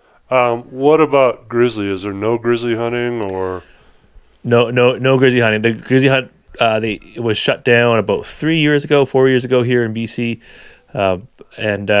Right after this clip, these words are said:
Speaker 2: as far as I know, I think maybe the Yukon is still open for grizzly bear hunting. I shouldn't, I shouldn't speak to, to that 'cause I'm not even sure. Uh, but yeah, that's been a big, big news here for the, certainly the, you know, the B C guide outfitters here, and, um, you know, a lot of residents that,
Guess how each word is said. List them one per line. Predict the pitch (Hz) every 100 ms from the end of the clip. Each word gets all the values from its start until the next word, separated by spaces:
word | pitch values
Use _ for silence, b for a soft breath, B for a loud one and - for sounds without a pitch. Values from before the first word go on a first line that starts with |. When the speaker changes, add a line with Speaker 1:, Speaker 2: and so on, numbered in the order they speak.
| 98
Speaker 2:
as | 92
far | 127
as | 110
I | 110
know, | 107 107
I | 98
think | 113 - - - - - -
maybe | 117 127 143
the | 135
Yukon | 131 - 123 120
is | -
still | 123 120
open | 117 113
for | 110 120 113 110 - -
grizzly | 123 113
bear | 110
hunting. | 104 104
I | 101
shouldn't, | 113 98 - -
I |
shouldn't | 107 110 98
speak | - 107 - _ -
to, | 90
to | - 98
that | 98
'cause | -
I'm | 98
not | 98 95
even | 87 85
sure. | - 98 95 B B B B -
Uh, | 95 87
but | 98
yeah, | 104
that's | 101 -
been | 113
a | 95
big, | 104 92 -
big | 117 104
news | 98 98 95
here | 101 95
for | 85 98 90
the, | 87 90 82 B B B B B B B B _ -
certainly | 143 113 107
the, | - - _
you | 113
know, | 101
the | 95
B | 104 101
C | 110
guide | 101 98 95
outfitters | 95 104 95 87
here, | - 95 92
and, | 90 90 87 87 92
um, | 87 85 82
you | 98
know, | 82
a | 85
lot | 92
of | 87
residents | 90 87 85 82
that, | 95 87